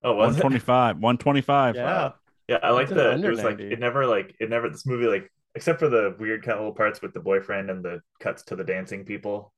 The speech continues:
Speaker 1: like, this movie never lets you take a break, which is kind of fun.
Speaker 2: Mm-hmm.
Speaker 3: And I think that's what makes it wor-, I think if you had to take beat paces, like,
Speaker 1: Yeah.
Speaker 3: you would have been like, "Wait,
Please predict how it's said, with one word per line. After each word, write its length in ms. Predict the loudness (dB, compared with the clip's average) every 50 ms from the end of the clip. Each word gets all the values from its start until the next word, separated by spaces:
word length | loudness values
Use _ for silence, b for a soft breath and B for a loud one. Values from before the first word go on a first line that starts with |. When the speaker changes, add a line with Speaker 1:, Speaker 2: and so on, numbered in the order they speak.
| _ _ _ -8
Speaker 1:
like, 200 | -8 -6 -6 -8
this 120 | -8 -6
movie 180 | -4 -4 -2 0
never 220 | 0 0 2 2
lets 200 | 2 0 0 -2
you 60 | -6 -6
take 200 | -6 -6 -6 -6
a 40 |
break, 360 | -4 -4 -4 -4 -4 -6 -10 -16 _
which 160 | -20 -18 -18
is 80 | -18 -16
kind 160 | -14 -14 -14
of 80 | -12 -10
fun. 240 | -10 -8 -8 -8 -12 -14 _ _ _ _ _ _ _ _ _ _ -18
Speaker 2:
Mm-hmm. 360 | -16 -14 -12 -10 -10 -8 -10 -10 _ _ _ _ _ _ _ _ _ _
Speaker 3:
And 120 | 2 4 6
I 80 | 6
think 180 | 6 4 2 2
that's 120 | 2 4
what 100 | 4 6 6
makes 200 | 6 4 4 2
it 60 | 0
wor-, 120 | 0 0
I 60 | 0 2
think 180 | 2 2 2
if 120 | 2 2 0
you 100 | 0 -2
had 300 | 0 0 2 2 2 0
to 80 | -2
take 420 | -4 -4 -4 -4 -4 -4 -6 -8 -6
beat 280 | -6 -6 -6 -6 -6
paces, 720 | -4 -2 -2 -2 -2 -4 -4 -4 -2 -4 -4 -8 -12 -16 -18 _ _ _ _
like, 220 | -2 2 2 2 2
Speaker 1:
Yeah. 60 | 2
Speaker 3:
you 60 | 2 4
would 100 | 4 6
have 80 | 6
been 120 | 4 4 4
like, 220 | 4 2 2 0
"Wait, 200 | -2 -2 -2 -4